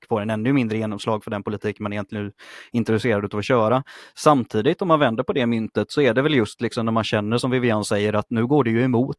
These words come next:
den miljöpolitiken som vi, som vi har klubbat igenom och som vi skulle företräda här. Eh, och då är det väl någonstans kanske just precis då man har möjlighet att göra någon form av påverkan mot att dra det åt det hållet som, som kanske är. För jag tycker, som sagt, som jag, vi pratade ju lite grann det här i förra avsnittet när vi hade med oss,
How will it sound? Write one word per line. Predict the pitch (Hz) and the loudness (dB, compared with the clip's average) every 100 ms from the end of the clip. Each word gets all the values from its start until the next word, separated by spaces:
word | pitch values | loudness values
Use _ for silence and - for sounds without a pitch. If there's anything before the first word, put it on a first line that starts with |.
| - | -2
den | 110 | -2
miljöpolitiken | 110 110 107 110 104 - 98 - 104 | 0 0 0 -2 -2 -4 -8 -6 -8
som | - 104 | -6 -6
vi, | 101 98 110 _ _ _ | -4 -6 -8 _ _ _
som | - 135 | 0 4
vi | 123 | 6
har | 117 | 6
klubbat | 120 110 - | 2 2 2
igenom | 117 104 110 | 2 2 0
och | 107 | -4
som | 110 | -4
vi | 107 | -2
skulle | - 113 101 | 0 0 0
företräda | 123 120 104 - 107 170 | 2 2 0 -2 -2 0
här. | 151 - - _ _ _ - | 0 -2 -8 _ _ _ -4
Eh, | 117 113 110 107 | 0 2 2 2
och | 104 - 131 | 0 0 0
då | 120 131 | 4 4
är | 143 | 4
det | 123 | 2
väl | 135 | 2
någonstans | 135 110 - 107 104 | 2 0 0 -2 0
kanske | 110 101 110 | -2 -2 -2
just | 101 - | -4 -4
precis | 104 101 98 | -8 -6 -6
då | 107 104 135 | -4 -2 0
man | 131 | 0
har | 113 | 0
möjlighet | 110 104 101 98 | 0 0 -2 -4
att | 107 | -4
göra | 104 101 117 | -2 0 0
någon | 147 120 | 0 -2
form | - 104 - | -2 -6 -8
av | |
påverkan | - 104 101 101 98 98 101 | -6 -4 -4 -6 -8 -10 -10
mot | 98 - | -12 -12
att | 101 | -10
dra | 104 98 95 | -6 -6 -6
det | 98 | -10
åt | - | -8
det | 98 | -8
hållet | 98 98 95 98 | -6 -8 -8 -10
som, | - 98 101 _ _ | -10 -12 -12 _ _
som | - 110 | -6 -4
kanske | 101 101 101 147 | -2 -2 2 4
är. | 139 | 4
För | 131 | 2
jag | 131 | -2
tycker, | 143 147 | 0 0
som | 139 131 | 0 0
sagt, | 131 117 - | 2 0 0
som | 127 | 2
jag, | 123 101 | 2 2
vi | 127 | -2
pratade | 120 135 117 123 | 4 4 4 0
ju | 123 | -2
lite | 117 123 | -2 -2
grann | 113 | 0
det | 107 | 0
här | 107 107 | -2 -4
i | |
förra | - 113 117 | -2 -2 0
avsnittet | 120 101 107 98 101 | 0 -2 -8 -10 -10
när | 107 | -6
vi | 104 | -4
hade | 104 104 | -4 -4
med | 104 101 | -6 -6
oss, | - | -8